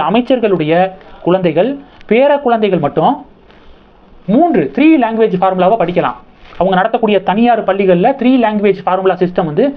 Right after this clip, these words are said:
இம்ப்ளிமெண்ட்ல இருக்கலாம். ஆனா எங்களை மாதிரி சாமானிய மக்களுடைய குழந்தைகள் வந்து ரெண்டு லாங்குவேஜ் தான் படிக்கணுமா? அப்ப காசு இருக்கிறவங்க மூணு லாங்குவேஜ் படிக்கலாம்,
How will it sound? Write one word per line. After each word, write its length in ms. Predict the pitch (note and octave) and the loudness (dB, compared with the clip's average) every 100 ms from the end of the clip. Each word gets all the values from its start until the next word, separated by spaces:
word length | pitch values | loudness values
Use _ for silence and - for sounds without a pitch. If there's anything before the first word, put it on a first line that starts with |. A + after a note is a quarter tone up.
| - | -6
இம்ப்ளிமெண்ட்ல 480 | F3 G3+ A3+ F3+ F#3 | -6 -2 0 0 0
இருக்கலாம். 380 | E3 F#3 D3 - - - - | 0 -2 -6 -12 -20 -20 -8
ஆனா 280 | C#3+ D3+ G#3 | -4 -2 -2
எங்களை 340 | E3 G#3+ A3+ | -2 0 0
மாதிரி 320 | G#3 G#3 A3 D4+ - - - - - | 0 0 0 -4 -8 -20 -20 -16 -4
சாமானிய 540 | G#3 B3 C4 C4 C4 A#2+ - - - - - - - - - - | -2 2 0 0 -2 -4 -16 -20 -20 -20 -20 -20 -20 -20 -20 -8
மக்களுடைய 520 | D3 D3+ G3 F3 D3 | -6 -2 -2 0 -2
குழந்தைகள் 460 | - G3+ G#3+ F#3+ C3 | 0 0 0 0 -2
வந்து 180 | B2 G3 C#4+ - - - - - - - | -2 -4 -4 -12 -20 -20 -20 -20 -14 -4
ரெண்டு 260 | F3+ A#3 | -2 0
லாங்குவேஜ் 380 | A3+ G#3+ G#3+ F3+ | 0 2 0 0
தான் 80 | A3 | 0
படிக்கணுமா? 440 | F3 F3+ D3 C3+ C3+ - - - | -2 -2 -2 -2 -4 -6 -16 -10
அப்ப 200 | C3 G3 | -4 -4
காசு 400 | G#3 C#3+ A3+ A#3+ | -4 -2 -2 0
இருக்கிறவங்க 420 | A3 A3+ G#3+ G3+ C#4 | 0 2 0 2 0
மூணு 200 | G#3+ A3 | 0 0
லாங்குவேஜ் 320 | G3+ G3+ F#3+ | -2 -2 -2
படிக்கலாம், 400 | F3+ D#3+ C3+ E3+ | -2 -2 -2 -2